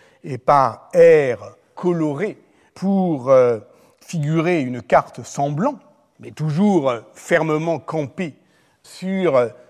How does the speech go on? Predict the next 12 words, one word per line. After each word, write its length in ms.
ces, 420
euh, 220
dimensions, 960
euh, 60
européennes. 640
Et 180
la 180
carte, 540
euh, 340
agrandie 720
et 100
chavirée 680